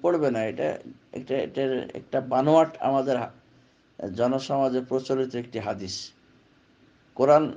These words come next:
আপনার কি এই পাতার, পাতার মধ্যে এইভাবে বাইন্ডিং কোরআন ছিল নবীর যুগে? নবীর যুগে তো খোলাই থাকতো এগুলি। কোরআন খুলে, খুলে রাখলে, রাখলে কোনো গোনা হয় না,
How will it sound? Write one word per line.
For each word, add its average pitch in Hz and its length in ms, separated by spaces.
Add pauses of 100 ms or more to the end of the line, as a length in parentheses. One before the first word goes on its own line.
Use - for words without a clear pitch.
আপনার - 360
কি 147 180
এই 123 300
পাতার, - 720
পাতার 139 300
মধ্যে 139 340
এইভাবে 131 320
বাইন্ডিং 127 520
কোরআন 127 360
ছিল 143 320
নবীর 156 360
যুগে? 165 360 (180)
নবীর 151 240
যুগে 160 220
তো 147 140
খোলাই 180 380
থাকতো 127 360
এগুলি। 98 340 (1700)
কোরআন 151 340
খুলে, 151 440
খুলে 147 420
রাখলে, 135 720
রাখলে 131 320
কোনো 139 260
গোনা 131 260
হয় 117 180
না, 85 160